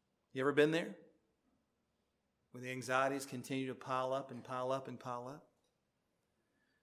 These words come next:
He also noted anger, resentment, along there with panic. Just a few faces of grief. None of these reactions are abnormal.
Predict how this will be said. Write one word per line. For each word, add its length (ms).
He 120
also 220
noted 320
anger, 380
resentment, 760
along 320
there 300
with 360
panic. 340
Just 180
a 40
few 380
faces 560
of 200
grief. 580
None 220
of 80
these 240
reactions 560
are 260
abnormal. 800